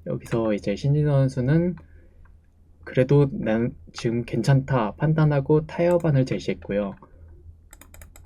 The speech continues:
실전에 결국에는 이렇게 타협이 되면서 다시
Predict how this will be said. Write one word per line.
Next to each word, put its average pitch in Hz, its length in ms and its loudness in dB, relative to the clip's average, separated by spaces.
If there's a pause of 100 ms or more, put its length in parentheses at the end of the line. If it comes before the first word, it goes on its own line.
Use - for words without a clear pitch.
(1120)
실전에 127 540 0
결국에는 110 960 0 (380)
이렇게 - 240 -8
타협이 165 440 4
되면서 98 680 -4 (1400)
다시 110 500 -2